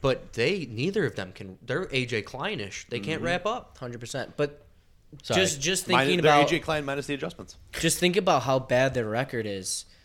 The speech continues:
Speaker 3: Does that tell you how good of a player Aaron Rodgers is?
Speaker 1: Yeah, right.
Speaker 3: I mean, he still didn't really have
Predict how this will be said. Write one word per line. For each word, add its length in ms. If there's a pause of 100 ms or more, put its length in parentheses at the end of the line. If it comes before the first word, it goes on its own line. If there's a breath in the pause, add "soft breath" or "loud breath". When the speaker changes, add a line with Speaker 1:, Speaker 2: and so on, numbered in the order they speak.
(120)
Speaker 3:
Does 120
that 180
tell 220
you 180
how 300
good 240
of 140
a 20
player 460
Aaron 260
Rodgers 520
is? 360 (320 soft breath)
Speaker 1:
Yeah, 200
right. 260 (960)
Speaker 3:
I 100
mean, 380 (1400)
he 200
still 400
didn't 280
really 280
have 500